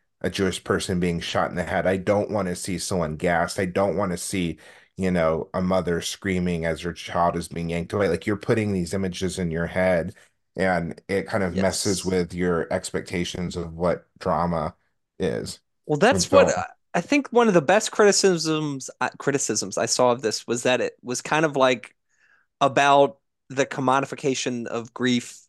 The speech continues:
Speaker 2: and almost a certain fetishization of portrayals of grief in media, um, and how people,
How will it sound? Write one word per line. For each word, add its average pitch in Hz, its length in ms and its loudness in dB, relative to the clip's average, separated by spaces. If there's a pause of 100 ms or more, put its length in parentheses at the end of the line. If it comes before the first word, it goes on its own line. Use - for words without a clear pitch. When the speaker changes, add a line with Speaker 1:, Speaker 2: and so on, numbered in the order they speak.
(120)
Speaker 2:
and 113 460 0 (320)
almost 131 320 2
a - 40 -4
certain 123 580 0 (680)
fetishization 151 880 4
of 131 320 0 (240)
portrayals 139 480 2
of 143 100 -6
grief 147 540 0
in 131 360 0
media, 151 480 2 (460)
um, 123 520 -2
and 127 100 -4
how 135 120 -2
people, 127 560 0